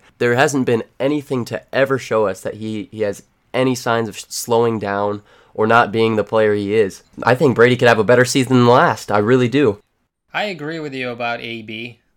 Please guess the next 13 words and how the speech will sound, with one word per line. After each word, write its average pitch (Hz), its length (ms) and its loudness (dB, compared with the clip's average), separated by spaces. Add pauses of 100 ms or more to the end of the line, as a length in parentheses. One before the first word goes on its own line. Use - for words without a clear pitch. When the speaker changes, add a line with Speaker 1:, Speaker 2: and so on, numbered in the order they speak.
(240)
Speaker 2:
Like, 113 260 -18
Antonio 131 480 -10
Brown 120 380 -6
just 107 240 -16
looks 117 320 -18 (220)
rejuvenated. 110 880 -14 (560)
It 113 140 -14
looked 147 220 -10
like 147 180 -6
his 131 180 -16
career 120 420 -10
was 107 200 -14
over. 139 480 -10